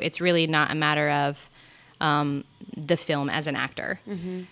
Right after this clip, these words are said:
Speaker 1: because you wanna be supportive. But if you wanna be there, it's, this is an opportunity you're not gonna get for a few more years, and it's just as valuable as acting.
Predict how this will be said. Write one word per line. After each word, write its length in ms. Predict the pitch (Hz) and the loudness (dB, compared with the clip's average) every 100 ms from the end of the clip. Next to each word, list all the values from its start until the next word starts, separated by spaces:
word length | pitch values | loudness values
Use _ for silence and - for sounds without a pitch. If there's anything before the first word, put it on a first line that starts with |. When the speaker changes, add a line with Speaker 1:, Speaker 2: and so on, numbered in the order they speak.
| - | -6
Speaker 1:
because 480 | 175 - 160 156 151 | -4 0 0 0 0
you 80 | 175 | 0
wanna 120 | 165 | 0
be 100 | 151 | 0
supportive. 380 | - 143 - - - - - | -4 -4 -6 -8 -12 -20 -2
But 340 | 165 151 147 - | 4 4 4 0
if 120 | - | 0
you 100 | 196 | 4
wanna 160 | 190 147 | 4 2
be 100 | 147 | 0
there, 260 | 143 139 - | -2 -4 -4
it's, 500 | 143 - - - - _ _ _ _ _ _ _ _ _ _ - - | -6 -2 -2 -2 -8 _ _ _ _ _ _ _ _ _ _ -20 -4
this 180 | 175 175 | 0 0
is 100 | 175 - _ - - | -2 -6 _ -20 -6
an 120 | 160 | 0
opportunity 440 | 147 160 165 165 160 | 2 2 2 0 0
you're 120 | 151 | 0
not 140 | 147 143 | -2 -2
gonna 140 | 143 | -2
get 180 | 139 - | -4 -4
for 80 | 147 | -6
a 60 | 139 | -6
few 140 | 147 | -4
more 120 | 143 | -4
years, 400 | 139 151 165 202 - | -2 0 0 -2 -2
and 120 | 165 | -4
it's 160 | 147 | -2
just 240 | - - 170 | -2 -2 -2
as 100 | 139 | -2
valuable 360 | 139 143 143 135 | 0 0 0 -4
as 100 | - | -4
acting. 380 | 139 - - | -6 -6 -12